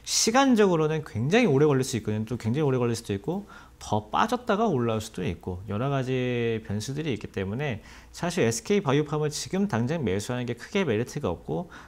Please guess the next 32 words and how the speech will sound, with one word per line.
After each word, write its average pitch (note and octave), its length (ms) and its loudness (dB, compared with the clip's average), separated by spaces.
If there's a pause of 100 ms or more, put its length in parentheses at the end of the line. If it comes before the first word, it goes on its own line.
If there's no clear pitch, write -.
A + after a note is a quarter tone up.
(100)
그 A2+ 100 -2
다음에 B2 360 0
지금 C3 640 2
반등이 B2 400 0
나왔을 G2 460 -2
때 D3+ 180 -2
매도를 C3+ 480 0
할 E3 80 -2
수 D#3 180 -6
있는 B2 160 -2
가격도 G#2 560 -6 (280)
십이만 C#3+ 760 0
원 F#3+ 420 -4
정도, C#3 320 -2
십, G3 240 -2
아니면은 C#3 440 0
십일만 A3+ 480 2
오천 G#2+ 300 0
원 A2+ 100 0
정도밖에 G#2 1200 -4 (180)
잡을 G#2 280 -4
수가 G2 240 -8
없어요. E2+ 420 -8 (260)
그래서 A#2+ 280 -4
일단 C#3 400 -2
뭐 C3 80 0
십만 G#3+ 320 2
팔천 G#3+ 280 2
원에 G3+ 140 2
매수를 C#3 320 0
했을 D3 260 -6
때 C#3+ 240 -2